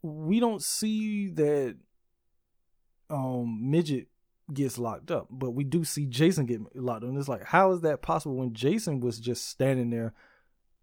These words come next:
on, eh, you know, next to their car that they came, that they rolled up in,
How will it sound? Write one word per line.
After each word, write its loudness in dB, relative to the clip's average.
on, -2
eh, -2
you 0
know, 0
next -2
to -8
their 6
car -4
that -12
they 0
came, -2
that 0
they 0
rolled 0
up 2
in, -4